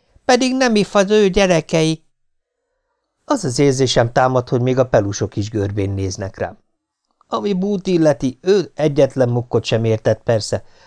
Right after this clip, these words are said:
ám szolidaritásból kötelességének vélte, hogy behúzott farokkal kódorogjon a kertben, és ugyancsak görbén nézzem rám, valahányszor összetalálkoztunk. Torkig voltam az egésszel.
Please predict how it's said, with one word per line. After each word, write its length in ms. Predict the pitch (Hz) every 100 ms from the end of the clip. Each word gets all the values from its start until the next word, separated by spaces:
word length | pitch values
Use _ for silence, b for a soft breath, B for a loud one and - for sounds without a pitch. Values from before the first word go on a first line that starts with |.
| b b
ám 200 | - 208
szolidaritásból 1000 | 196 254 214 196 185 165 - 151 143 135
kötelességének 1000 | 120 139 139 131 120 - 120 113 113 113
vélte, 300 | - 113 107
hogy 160 | 110 104
behúzott 580 | 98 165 151 135 120 -
farokkal 520 | 117 110 104 - 104
kódorogjon 640 | - 110 110 110 104 104
a 80 | 107
kertben, 500 | - 113 101 107 98 - b b
és 180 | - 240
ugyancsak 520 | 233 220 170 123 127
görbén 460 | 113 120 117 113 113
nézzem 440 | 110 107 107 101
rám, 320 | 101 127 123 117
valahányszor 580 | 139 101 110 110 - 113
összetalálkoztunk. 1160 | 107 - 92 - 95 90 - 85 - - _ _ _ _ _ _ _ _ _ _ _ _
Torkig 420 | 220 110 - 113
voltam 340 | 113 107 113 104
az 120 | 98
egésszel. 640 | 101 98 95 - -